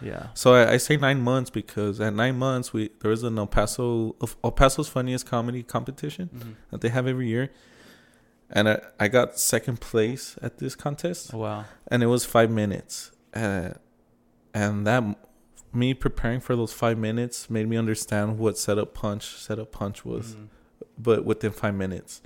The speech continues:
Speaker 1: Yeah.
Speaker 2: And, and that was, like, the first
Speaker 1: So
Speaker 2: time
Speaker 1: you
Speaker 2: I
Speaker 1: learned it
Speaker 2: actually
Speaker 1: on your own, basically.
Speaker 2: Yeah, but
Speaker 1: Yeah.
Speaker 2: then, though, like, a lot of people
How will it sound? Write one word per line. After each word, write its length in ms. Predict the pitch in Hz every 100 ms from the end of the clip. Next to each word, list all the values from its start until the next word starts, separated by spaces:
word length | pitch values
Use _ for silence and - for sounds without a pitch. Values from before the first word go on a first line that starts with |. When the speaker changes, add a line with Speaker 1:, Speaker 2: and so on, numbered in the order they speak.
| -
Speaker 1:
Yeah. 300 | 113 104 101 - - - -
Speaker 2:
And, 540 | 107 101 101 95 - -
and 160 | 107 101
that 80 | 107
was, 180 | 107 101
like, 340 | 95 87 - - -
the 100 | 104
first 220 | 110 101
Speaker 1:
So 60 |
Speaker 2:
time 100 | 123
Speaker 1:
you 60 | 120
Speaker 2:
I 40 |
Speaker 1:
learned 140 | 120 117
it 60 |
Speaker 2:
actually 100 | 113
Speaker 1:
on 100 | 110
your 160 | 107 101
own, 180 | 104 101
basically. 520 | 101 - - 107 107 -
Speaker 2:
Yeah, 460 | - 139 131 131 131
but 140 | -
Speaker 1:
Yeah. 40 |
Speaker 2:
then, 140 | 175 185
though, 160 | 202
like, 180 | 165 156
a 60 | 151
lot 120 | 156
of 120 | 160
people 600 | - 147 156 143 127 -